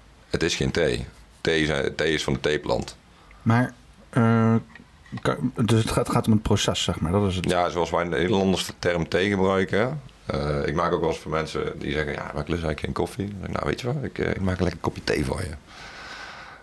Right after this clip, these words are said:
Speaker 1: En dan kan ik dus met koffie iets doen waardoor het eruit ziet als een kopje thee.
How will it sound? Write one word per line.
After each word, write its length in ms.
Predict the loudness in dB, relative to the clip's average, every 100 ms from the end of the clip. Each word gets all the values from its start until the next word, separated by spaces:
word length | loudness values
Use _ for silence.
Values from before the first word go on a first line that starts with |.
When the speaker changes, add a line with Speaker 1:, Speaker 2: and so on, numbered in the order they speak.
| -10
Speaker 1:
En 100 | -4
dan 100 | -4
kan 160 | -2 0
ik 80 | 0
dus 120 | 0
met 140 | -2
koffie 460 | 0 -2 0 -2 -2
iets 220 | -2 -2 2
doen 320 | 2 2 -2 -6
waardoor 320 | -2 0 0
het 240 | 0 -4 -6
eruit 300 | -2 0 0
ziet 160 | -2 -2
als 100 | -2
een 60 |
kopje 240 | -2 -4 -2
thee. 300 | 0 0